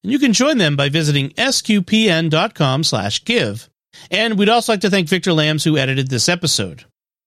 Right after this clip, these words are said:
So that's it from us this time. What did you think of A Taste of Armageddon? Uh, it would go better with a little more salt. <laughs> Let us know by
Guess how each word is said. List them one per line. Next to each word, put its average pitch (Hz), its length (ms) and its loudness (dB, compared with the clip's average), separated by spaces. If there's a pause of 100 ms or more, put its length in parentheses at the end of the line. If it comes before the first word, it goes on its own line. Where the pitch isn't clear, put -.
(260)
So 226 200 2
that's 180 320 -2
it 170 80 2
from 175 160 2
us 147 140 0
this 147 180 0
time. 339 320 -2
What 208 260 0
did 285 180 0
you 311 140 4
think 202 220 0
of 156 200 2 (120)
A 175 80 0
Taste 170 340 0
of 147 140 0
Armageddon? 123 600 -2 (440)
Uh, 113 340 -2
it 160 60 -4
would 135 220 2
go 139 100 2
better 147 220 0
with 139 80 0
a 139 40 0
little 139 120 2
more 117 100 0
salt. - 320 -4 (100)
<laughs> - 100 -8
Let - 280 0
us 262 220 -4
know 233 180 4
by 208 120 -2